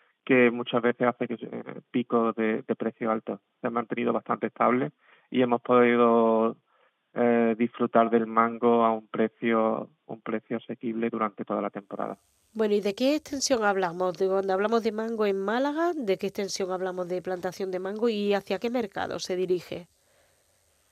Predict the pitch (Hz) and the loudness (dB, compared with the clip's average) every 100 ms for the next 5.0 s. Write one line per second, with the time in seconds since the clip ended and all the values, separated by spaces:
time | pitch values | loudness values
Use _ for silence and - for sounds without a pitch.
0 | _ _ - 123 120 120 117 - 110 110 | _ _ -10 2 4 4 2 -2 -4 0
1 | 107 107 110 107 107 110 - 117 123 123 | 0 0 0 -2 -4 -4 -4 0 0 0
2 | 131 127 135 151 147 135 127 127 127 127 | 0 2 4 6 6 6 6 4 2 2
3 | 127 - - - - 131 127 123 123 135 | 2 0 -8 -6 -4 2 4 4 6 4
4 | 135 135 135 139 143 135 120 117 117 | 4 4 6 6 6 6 4 2 -2